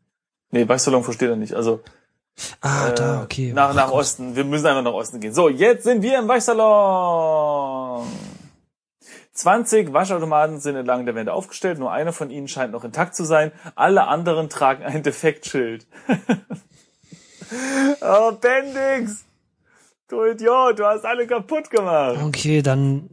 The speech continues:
Speaker 2: würde ich sagen,
Speaker 1: Okay.
Speaker 2: nehmen wir die eine, die noch geht, oder?
Speaker 1: Ja. Öffne,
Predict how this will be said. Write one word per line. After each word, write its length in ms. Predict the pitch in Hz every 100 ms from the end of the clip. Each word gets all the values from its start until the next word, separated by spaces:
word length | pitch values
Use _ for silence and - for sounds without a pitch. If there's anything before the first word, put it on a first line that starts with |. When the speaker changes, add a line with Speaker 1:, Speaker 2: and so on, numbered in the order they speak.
| -
Speaker 2:
würde 220 | 165 147
ich 80 | 143
sagen, 200 | 143 151
Speaker 1:
Okay. 40 | 151
Speaker 2:
nehmen 60 | 160
wir 40 |
die 100 | 147
eine, 180 | 131 151
die 80 | 156
noch 160 | 143 -
geht, 220 | 160 147
oder? 220 | 131 175 - _ -
Speaker 1:
Ja. 360 | 117 110 120 - _ _ _ _
Öffne, 580 | 160 190 196 196 196